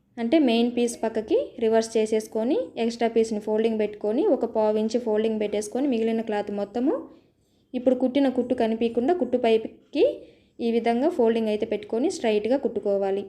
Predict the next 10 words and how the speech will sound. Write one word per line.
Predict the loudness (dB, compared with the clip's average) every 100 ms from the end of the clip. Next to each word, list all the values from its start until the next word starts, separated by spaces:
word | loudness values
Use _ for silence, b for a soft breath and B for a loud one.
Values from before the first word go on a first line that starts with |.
| -14 _ _ _ -6
మధ్యలో | 0 4 4
ఒక | 4 2
కుట్టు | -4 -4 -2
అనేది | -2 0
వేసుకోవాలి. | 2 0 -2 -2 -2 0 -4 -6 -16 _ _ _ _ _ _
ఎక్స్ట్రా | -6 -4 0 2
పీస్ని | 2 2 2 2
నీట్‌గా | 2 2 0
కట్ | 0 -2 0
చేసుకోవాలి. | -2 0 0 0 0 -2